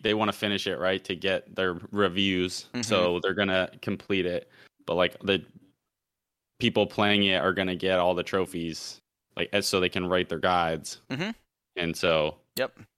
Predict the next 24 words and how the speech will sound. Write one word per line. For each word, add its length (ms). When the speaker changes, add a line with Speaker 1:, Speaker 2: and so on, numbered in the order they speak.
Speaker 1:
you 140
know, 160
it 160
may 260
be, 420
a 80
lot 100
of 60
people 200
are 60
gonna 160
play 220
this, 180
so 160
it's 160
not, 320
like, 200
a 40
good, 300
like, 180
oh, 160
it's, 160
like, 160
a 140